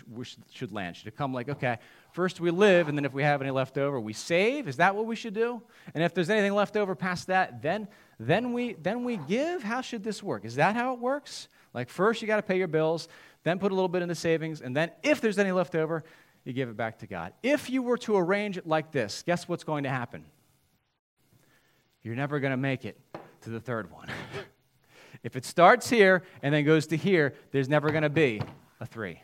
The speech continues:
There's never gonna be a third priority when it comes to your spending and giving, right? And using your finances. You know what I mean? And so what Andy says is, "Wait a minute, what if we did this? What if we followed this biblical principle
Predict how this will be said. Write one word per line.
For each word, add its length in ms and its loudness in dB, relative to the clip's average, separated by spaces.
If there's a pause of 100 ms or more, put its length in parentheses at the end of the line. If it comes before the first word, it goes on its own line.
(160)
There's 140 -12
never 180 -6
gonna 160 -4
be 140 0
a 60 -2
third 300 -6
priority 380 -4
when 160 -14
it 100 -20
comes 240 -14
to 120 -16
your 120 -14
spending 380 -16 (520)
and 120 -16
giving, 300 -12 (180)
right? 220 -8 (200)
And 140 -14
using 240 -12
your 120 -12
finances. 680 -16 (580)
You 60 -12
know 60 -6
what 80 -6
I 20 -8
mean? 160 -10 (840)
And 100 -10
so 120 0
what 160 4
Andy 280 0
says 320 -2
is, 80 -8
"Wait 200 -4
a 20 -6
minute, 160 -6
what 200 -4
if 100 -10
we 80 -4
did 240 -10
this? 420 -8 (800)
What 180 2
if 140 -2
we 100 -2
followed 800 2 (260)
this 220 0
biblical 480 -2
principle 640 -10